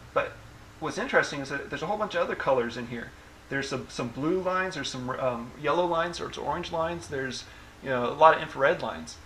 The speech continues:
So a helium, helium neon laser could be made to generate,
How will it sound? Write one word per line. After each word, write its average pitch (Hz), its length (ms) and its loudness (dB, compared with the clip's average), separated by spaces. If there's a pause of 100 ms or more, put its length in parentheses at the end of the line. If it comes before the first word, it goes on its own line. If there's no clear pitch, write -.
(220)
So 156 200 4
a 143 140 4
helium, 226 480 -2
helium 196 340 -4
neon 151 240 -2
laser 143 320 -2
could 226 260 -2
be 175 80 -8
made 156 340 -4
to 143 60 -12
generate, 151 440 -4